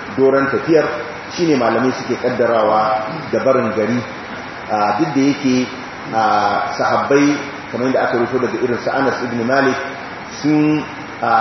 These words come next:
an samu ruksa kan cewa yayin da mutum ya hau kan abin hawansa zai iya karya azumin, domin Anas yakan hau kan taguwarsa daga kofar gidansa, sannan ya ce a bashi koko na ruwa ko madara, sannan ya sha, sannan ya kama tafiya. Saboda haka yayin da mutum ya yi azama ya hau kan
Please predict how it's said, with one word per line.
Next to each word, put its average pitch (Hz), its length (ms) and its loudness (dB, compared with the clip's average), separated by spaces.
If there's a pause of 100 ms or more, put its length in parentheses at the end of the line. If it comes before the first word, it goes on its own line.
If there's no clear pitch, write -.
an 147 160 2
samu 131 320 2
ruksa 135 440 2
kan 135 140 0
cewa 127 220 4
yayin 135 140 2
da 127 60 0
mutum 127 240 -2
ya 127 140 4
hau 151 180 4
kan 165 200 0
abin 123 260 0
hawansa 131 500 2 (500)
zai 139 140 0
iya 123 180 2
karya 117 280 0
azumin, 101 360 -2
domin 110 280 0
Anas 143 300 2 (400)
yakan 131 340 0
hau 147 220 4
kan 165 200 2
taguwarsa 120 800 2
daga 120 180 2
kofar 160 360 2
gidansa, 135 640 0 (280)
sannan 127 380 2
ya 113 60 0
ce 123 160 0
a - 160 0
bashi 123 340 2
koko 147 460 2 (260)
na 117 140 2
ruwa 135 340 6
ko 135 140 2
madara, 135 460 2
sannan 131 320 2
ya 113 80 0
sha, 160 280 2
sannan 127 260 0
ya 113 80 -2
kama 110 260 0
tafiya. 101 340 -4 (640)
Saboda 135 320 4
haka 135 140 2
yayin 175 160 4
da 156 60 4
mutum 156 240 0
ya 147 120 4
yi 151 80 4
azama 156 420 4
ya 135 160 6
hau 139 180 4
kan 139 220 2